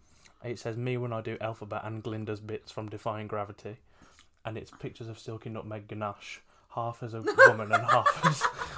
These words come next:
Speaker 1: half as a drag boy. <laughs>
Speaker 2: Wait,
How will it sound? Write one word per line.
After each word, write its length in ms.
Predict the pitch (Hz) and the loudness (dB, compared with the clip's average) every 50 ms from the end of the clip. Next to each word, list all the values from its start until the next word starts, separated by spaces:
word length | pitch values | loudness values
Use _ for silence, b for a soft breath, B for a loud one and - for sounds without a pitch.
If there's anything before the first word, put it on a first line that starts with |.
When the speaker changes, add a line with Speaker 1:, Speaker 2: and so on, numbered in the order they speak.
| 508 - - | -10 -10 -2
Speaker 1:
half 240 | - 131 127 127 - | 0 2 2 2 2
as 140 | 135 117 127 | -2 -2 0
a 100 | 123 120 | -2 -2
drag 340 | 120 - 117 110 113 110 107 | 0 2 0 0 0 -2 -4
boy. 260 | - 113 117 123 - - - - - - | -4 -2 -2 -2 -4 -6 -10 -12 -12 -12
<laughs> 220 | - - - - 508 | -12 -10 -4 -2 4
Speaker 2:
Wait, 600 | - 359 339 403 415 427 453 440 415 359 330 - | 4 4 4 4 0 0 0 0 -2 -2 -4 -6